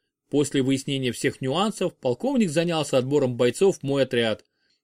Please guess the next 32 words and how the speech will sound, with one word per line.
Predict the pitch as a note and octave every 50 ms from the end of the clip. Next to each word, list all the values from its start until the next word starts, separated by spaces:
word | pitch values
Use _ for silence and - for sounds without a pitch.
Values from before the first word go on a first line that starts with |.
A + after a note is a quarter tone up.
| _ _ _
На | C3+ C3
собеседование | - - D#3+ D#3+ F3 D#3+ - - A3+ G#3+ A3 G#3+ G3+ F#3+ F#3+ F#3 -
со | - E3 D3
всеми | C#3+ - E3+ D3+ C#3
желающими | B2+ A#2 C3+ E3 F#3+ F#3+ G3 G3 - - - E3+ E3 F3 - -
ушло | C3+ - - - G#3+ -
почти | - C3+ B2 - - A3 B3
три | - - G#3+ G#3 F#3+
часа, | - G3+ F3 - - D3 C#3 C3+ - - _ _ _ _ _ _ _ _
и | B2+ A#2
за | A#2 C#3
это | C#3 B2+ - A#2+
время | A2+ C#3+ F#3+ G#3+ G#3 F#3+ E3+
мы | D3+ C#3
сильно | - - D3+ D3 C#3+
проголодались. | B2+ - C3+ B2 C#3 C3+ C3+ C3 C3+ B2+ A#2 A2 A2 G2+ - - _ _ _ _ _ _ _ _ _ _ _
Поэтому, | A#2+ B2+ E3 G#3 A#3+ G#3 - G#3+ G3+ G3 F#3+ F3+ - _ _ _
когда | - B2+ B2 C3 C3 C3+ C3+
отбор | - - C#3 C3 A#2+ A#2 C#3+ C#3+ C#3
был | A#2+ C3 B2+
завершён | A2+ B2+ C3 C#3 B2+ - - C#3 C3+
и | - C#3+ C3
контракты | - C#3 C3 B2 - C3 B2+ - -
подписаны, | - - A#2 - - - G#3 G3 - G3 F3+ E3+ D#3 C#3+ - _ _ _ _ _ _ _
мы | A2+ C3 E3 A3+ B3+
решили | A#3+ A#3 F#3 - - A3 G3+ G3
отметить | - - D3+ - - D#3 E3 E3 - D#3 E3+ -
это | - D#3 C3 C#3+ C3
шикарным | - - A#2+ - C#3+ C3 C3 C3+ C3 B2
застольем. | A2+ B2+ A#2 - - C3 A#2 A2 A2+ G#2+ G2+ G2 - _ _ _ _ _ _ _ _ _ _ _
При | C3 C3+ E3+
этом, | G3+ A#3 A3+ - C3+ A2 G#2 -